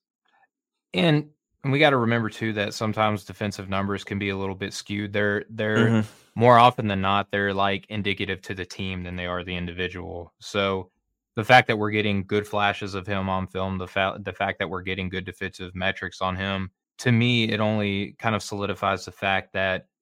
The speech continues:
Speaker 1: he is, he's got the talent to be really good on that end. You know, there, there are moments where on individual defense, he just, you know, girds up his loins <laughs> and he
Speaker 2: Mm.
Speaker 1: is ready to, to just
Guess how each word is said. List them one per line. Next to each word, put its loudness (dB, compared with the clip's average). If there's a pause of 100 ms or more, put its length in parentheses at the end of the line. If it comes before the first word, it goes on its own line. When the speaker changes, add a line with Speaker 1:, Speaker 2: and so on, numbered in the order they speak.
(100)
Speaker 1:
he 2
is, -2
he's -6
got 2
the -4
talent -2
to -14
be -6
really -8
good -6
on -4
that -8
end. -12
You -6
know, 0
there, 2 (280)
there 6
are 6
moments 0
where -2
on -6
individual -4
defense, -8
he -8
just, -6 (340)
you -2
know, 0
girds 2
up 2
his -4
loins -2 (200)
<laughs> -6
and 2
he -2
Speaker 2:
Mm. 2
Speaker 1:
is -8
ready 0
to, -2 (360)
to 4
just -4